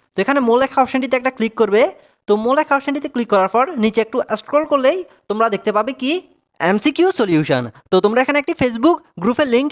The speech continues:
দেখতে পাবে। তো তোমাদের কাছে হলো এই লিঙ্কটিতে একটা ক্লিক করা। তো এই লিঙ্কটিতে ক্লিক করার পর এখানে এক থেকে দুই সেকেন্ড লোড নিয়ে তোমাদের সরাসরি নিয়ে আসবে এই স্ক্রিনে। তো এই স্ক্রিনে আসার পর তোমরা এখানে এই গ্রুপটিতে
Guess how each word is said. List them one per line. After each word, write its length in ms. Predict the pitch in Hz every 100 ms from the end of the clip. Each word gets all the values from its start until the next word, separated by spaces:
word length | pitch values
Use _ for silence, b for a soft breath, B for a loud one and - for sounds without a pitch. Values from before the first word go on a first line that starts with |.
| 277
দেখতে 160 | 185 - 240
পাবে। 140 | 254 -
তো 40 | 220 196
তোমাদের 260 | 208 247 247
কাছে 140 | 220
হলো 100 | 269 330 -
এই 60 | 214
লিঙ্কটিতে 260 | 220 233 247
একটা 140 | 247 -
ক্লিক 160 | 180 -
করা। 180 | 131 117 110 _ _ _ -
তো 60 | 160 156 185
এই 60 | 208
লিঙ্কটিতে 280 | 247 302 330
ক্লিক 160 | 240 226
করার 180 | 233 247
পর 120 | 233 269 - _ -
এখানে 180 | 277 - - 202
এক 60 | -
থেকে 120 | 277 269
দুই 80 | 214
সেকেন্ড 200 | 247 294 262
লোড 140 | 214 247 247
নিয়ে 120 | 254 302
তোমাদের 240 | 208 233 311
সরাসরি 320 | 220 190 208 233
নিয়ে 100 | 208
আসবে 180 | 180 196 339 - -
এই 60 | 170 -
স্ক্রিনে। 320 | - 143 127 - b b
তো 40 | 156
এই 60 | 160 165
স্ক্রিনে 220 | 220 220
আসার 160 | 208 233
পর 80 | 262 302
তোমরা 160 | 214 208
এখানে 180 | 208 214 330 202
এই 60 | 160
গ্রুপটিতে 300 | 170 185